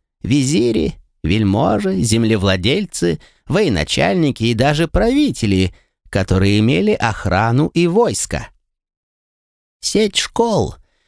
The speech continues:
для воспитания убийц раскинулась по Сирии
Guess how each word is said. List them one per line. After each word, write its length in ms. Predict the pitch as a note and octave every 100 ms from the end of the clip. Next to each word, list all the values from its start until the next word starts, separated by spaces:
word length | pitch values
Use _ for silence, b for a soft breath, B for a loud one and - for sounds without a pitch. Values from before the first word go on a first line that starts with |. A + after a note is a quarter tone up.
| _
для 200 | B2+ D3+
воспитания 760 | D#3 - D#3 F3 F3+ E3+ D#3+ -
убийц 560 | D3 D3 A#3+ E3 -
раскинулась 760 | G#2 A2+ - E3+ E3+ B2+ B2 -
по 180 | - G#2+
Сирии 680 | - A3 B3 B2+ F2+ F#2